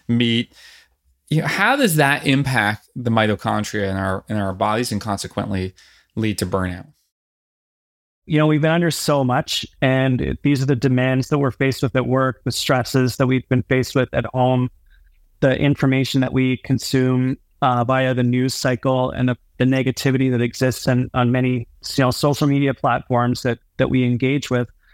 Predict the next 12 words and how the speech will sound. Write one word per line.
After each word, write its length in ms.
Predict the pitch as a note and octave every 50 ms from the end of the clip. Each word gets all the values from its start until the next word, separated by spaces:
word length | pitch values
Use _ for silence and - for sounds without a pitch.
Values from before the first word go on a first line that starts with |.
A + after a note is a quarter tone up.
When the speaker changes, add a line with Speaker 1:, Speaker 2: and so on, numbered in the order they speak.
| _ _ _ _ _ _ - -
Speaker 2:
And 120 | D3+ C#3
all 260 | - D3 E3+ G3+ G#3
of 80 | F#3 C3+
that 220 | - C#3+ C3 -
takes 280 | - - D3+ C3+ - -
its 220 | C#3 A#2+ - -
toll. 500 | - - - E3+ D#3+ C3+ A2 G#2 A#2 - _ _ _ _ -
Speaker 1:
Mm-hmm. 260 | - A2 G2 G2+ G#2+ G#2+
Speaker 2:
That 140 | C3+ B2+
information 600 | C#3 C#3 C3+ - C3+ C3+ C#3 C#3 B2 - C#3+ B2
enters 400 | - C3 C3+ B2 - D3 C#3 B2+ C#3+
into 600 | C#3 C3+ - - C#3+ C#3 C3+ C3+ C#3 C#3 C3+ A#2+